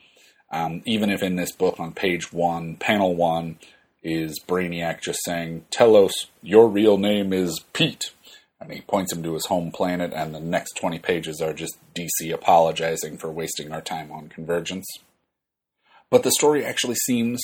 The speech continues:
to be a bit more coherent than Convergence, at least here in the first issue. And I have to say, the visuals in this book are absolutely stellar. Uh, I love the look of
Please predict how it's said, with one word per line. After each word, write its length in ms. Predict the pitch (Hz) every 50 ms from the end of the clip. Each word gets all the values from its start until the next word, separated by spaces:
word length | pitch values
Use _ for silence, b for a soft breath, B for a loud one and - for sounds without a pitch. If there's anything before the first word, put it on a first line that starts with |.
| - - B B B B B B
to 80 | - 110
be 180 | 98 104 98 90
a 60 | 85
bit 280 | 78 - - 95 92
more 240 | - 85 85 85 87
coherent 600 | - - - 95 - - - 110 107 110 117 - _ _ -
than 160 | 113 110 113
Convergence, 520 | 110 120 113 110 117 113 120 123 123 - -
at 80 | -
least 220 | 98 98 95 - -
here 140 | - 104 95
in 80 | 92 87
the 80 | 85
first 300 | - - 95 90 - - -
issue. 320 | 95 - - 117 123 139 - B B B B 302 285 B B _ _ _ _ _ _ _ _ _ _ _ _ _ -
And 160 | - - 104
I 120 | 98 95 95
have 180 | 98 101 95
to 100 | - 95 -
say, 140 | - 95 95
the 180 | 87 92 90 85
visuals 560 | 82 95 101 98 95 95 90 87 85 82 -
in 160 | 90 85 82
this 140 | 82 82 -
book 380 | - - 85 82 78 - - -
are 200 | - 85 85 - - _ _ - -
absolutely 580 | 82 82 82 - - 76 76 76 - - 76 - - - - - -
stellar. 420 | - 78 76 71 71 - - - _ B B B B B B B B B
Uh, 220 | - 80 85 82 71
I 60 | 78 85
love 280 | 85 85 85 82 85
the 100 | 90 92
look 360 | 87 85 85 87 - - - - -
of 300 | 85 80 80 78 76 -